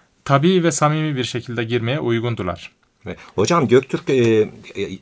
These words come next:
Speaker 2: anıtlarına buradan baktığımızda, onların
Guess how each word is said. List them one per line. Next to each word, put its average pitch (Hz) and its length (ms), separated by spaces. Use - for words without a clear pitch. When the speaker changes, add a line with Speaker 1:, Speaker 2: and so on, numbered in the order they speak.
Speaker 2:
anıtlarına 104 600
buradan 101 360
baktığımızda, 95 760
onların 101 380